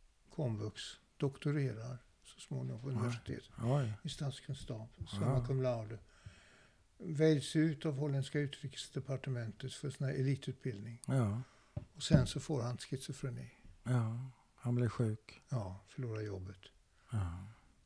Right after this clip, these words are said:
Speaker 1: Och
Speaker 2: Hur gammal är han då?
Speaker 1: han, då är han tjugosex år gammal.
Speaker 2: Mm. Det är väl inte en ho-, helt ovanlig ålder för
Speaker 1: Nej, nej,
Speaker 2: att
Speaker 1: det är
Speaker 2: det befe-,
Speaker 1: vanligt. Det är då det bryter
Speaker 2: sär-,
Speaker 1: ut.
Speaker 2: särskilt för
Speaker 1: När, när
Speaker 2: pojkar kan
Speaker 1: frontalloben har bildats, va?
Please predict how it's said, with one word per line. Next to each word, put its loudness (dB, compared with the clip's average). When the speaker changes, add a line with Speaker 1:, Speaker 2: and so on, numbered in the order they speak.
Speaker 1:
Och -6
Speaker 2:
Hur 8
gammal 10
är 8
han 6
då? 4
Speaker 1:
han, -4
då 0
är 2
han 0
tjugosex -2
år 0
gammal. -2
Speaker 2:
Mm. 4
Det 2
är 6
väl 6
inte 4
en 6
ho-, 6
helt 4
ovanlig 6
ålder 4
för 6
Speaker 1:
Nej, 12
nej, 8
Speaker 2:
att 8
Speaker 1:
det 8
är 10
Speaker 2:
det 10
befe-, 12
Speaker 1:
vanligt. 10
Det 0
är 4
då 8
det 8
bryter 8
Speaker 2:
sär-, 6
Speaker 1:
ut. -6
Speaker 2:
särskilt 4
för 0
Speaker 1:
När, 8
när 12
Speaker 2:
pojkar 10
kan 10
Speaker 1:
frontalloben 10
har 6
bildats, -2
va? -12